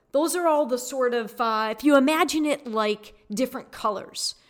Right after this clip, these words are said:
okay, each of those things is a color, and now I'm gonna try to paint a picture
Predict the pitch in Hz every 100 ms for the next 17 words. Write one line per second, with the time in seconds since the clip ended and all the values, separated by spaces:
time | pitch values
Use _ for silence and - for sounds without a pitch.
0 | _ - 196 220 214 - 262 262 285 247
1 | 240 - 233 233 214 185 196 - 311 302
2 | 277 220 226 226 226 220 208 - 185 185
3 | 214 202 185 - 185 - -